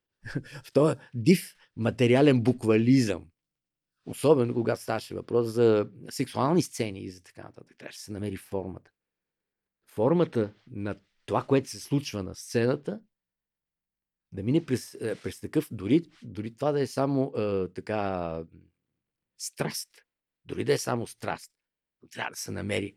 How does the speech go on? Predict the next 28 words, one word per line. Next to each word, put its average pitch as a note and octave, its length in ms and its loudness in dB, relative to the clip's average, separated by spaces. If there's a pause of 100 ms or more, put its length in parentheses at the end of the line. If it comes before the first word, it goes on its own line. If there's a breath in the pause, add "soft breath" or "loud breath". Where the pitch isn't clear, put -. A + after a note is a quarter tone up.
трябва A2 160 -4
да B2 40 -6
се - 140 -10
намери G#2+ 260 -2
естетичната A2 680 -12
форма, A2 460 -2 (520 soft breath)
да - 120 -12
повярваш, G2+ 400 -4
че - 160 -16
тая - 200 -16
страст - 480 -18
е F2 100 -10
дива, - 420 -8
е, - 100 -10 (760)
какво C3 360 -2
се - 180 -8
случи, A#2+ 440 -6
мали, A2+ 380 -4
мали, G#2 320 -6 (140)
ама F#2 220 -10 (140)
какво - 280 -4
се C3+ 120 -6
случи, - 360 -10
какво - 200 -2
направиха, C3+ 420 0
бе, F2+ 120 -8
не, F2+ 180 -8
не, A#2 300 -4